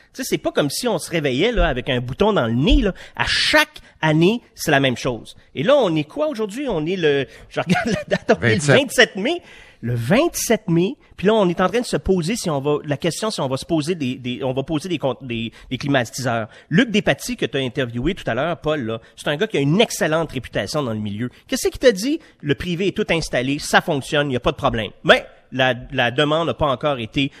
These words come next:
Speaker 1: euh, autorisée clairement, euh, dans, dans le public.
Speaker 2: Mais c'est-à-dire
Speaker 1: On
Speaker 2: que ce qu'on sent beaucoup, là,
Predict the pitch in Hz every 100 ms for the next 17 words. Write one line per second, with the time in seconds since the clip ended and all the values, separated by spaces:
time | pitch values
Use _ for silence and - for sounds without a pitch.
0 | - 117 113 165 170 196 135 131 117 139
1 | 147 - 175 135 120 131 - _ 127 117
2 | 110 139 131 127 131 117 120 95 107 -
3 | 139 - 160 196 156 135 185 170 120 -
4 | 196 139 104 - 160 143 92 92